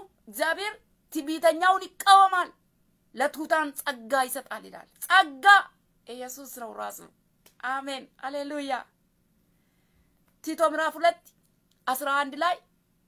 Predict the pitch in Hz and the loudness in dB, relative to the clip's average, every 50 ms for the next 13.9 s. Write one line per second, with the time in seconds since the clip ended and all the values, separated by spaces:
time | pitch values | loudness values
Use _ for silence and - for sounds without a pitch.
0 | _ _ _ _ _ _ - - 320 330 359 381 392 427 440 453 427 427 427 415 | _ _ _ _ _ _ -8 0 0 0 0 0 -4 -8 -10 -10 -8 -4 6 6
1 | 392 381 370 359 339 339 330 320 359 370 349 - _ _ _ _ _ _ _ _ | 6 6 6 -2 -2 -2 -2 -2 -4 -8 -10 -14 _ _ _ _ _ _ _ _
2 | _ _ _ - 240 254 254 214 233 302 302 302 294 294 302 - - 285 269 240 | _ _ _ -8 -6 -6 -6 -4 -2 0 0 2 2 0 0 -2 -6 -10 -10 -8
3 | 226 285 277 277 - - _ _ _ _ 262 247 226 262 254 254 247 254 254 254 | -4 -4 -4 -4 -4 -8 _ _ _ _ -12 -8 -6 -8 -8 -8 -8 -10 -10 -8
4 | - 233 233 165 - - _ _ _ - 180 190 180 - _ _ _ _ _ _ | -10 -12 -12 -14 -16 -20 _ _ _ -12 -12 -12 -12 -12 _ _ _ _ _ _
5 | _ _ _ _ _ _ _ _ _ _ 226 240 262 320 359 370 - _ _ _ | _ _ _ _ _ _ _ _ _ _ -12 -8 -6 -6 -6 -6 -8 _ _ _
6 | _ _ _ _ _ _ _ _ _ _ _ _ _ _ _ _ _ _ _ _ | _ _ _ _ _ _ _ _ _ _ _ _ _ _ _ _ _ _ _ _
7 | _ _ _ _ - 262 294 294 294 285 285 285 285 269 269 277 277 277 269 - | _ _ _ _ -4 -2 0 0 0 0 0 0 0 0 -2 -2 -2 -4 -4 -6
8 | - - _ _ _ _ _ - 311 320 - 349 349 339 339 330 302 294 - - | -8 -14 _ _ _ _ _ -16 -14 -10 0 4 6 8 8 8 6 4 0 -4
9 | _ _ _ _ _ _ _ _ 220 254 262 - 302 285 294 302 294 269 247 247 | _ _ _ _ _ _ _ _ -10 -10 -4 -2 -2 0 2 0 0 0 0 0
10 | 254 254 254 254 247 269 269 269 - 277 254 233 214 240 233 233 - 285 254 285 | 0 0 0 0 -2 -2 -6 -6 -8 -14 -16 -10 -6 -6 -6 -6 -6 -8 -6 -6
11 | 294 285 262 - 262 262 277 269 285 277 254 262 269 269 233 269 269 294 320 330 | -6 -8 -8 -8 -8 -8 -6 -8 -8 -10 -8 -6 -6 -6 -4 -6 -6 -4 -4 -6
12 | - - _ _ _ _ _ _ _ 262 302 339 370 381 392 440 440 427 403 370 | -8 -12 _ _ _ _ _ _ _ -6 -4 0 2 4 2 2 0 -6 -12 -8
13 | - 415 392 392 392 381 - 392 370 349 - 370 370 381 320 - - | -8 2 6 6 6 6 4 0 -4 -2 0 0 0 0 -2 -8 -14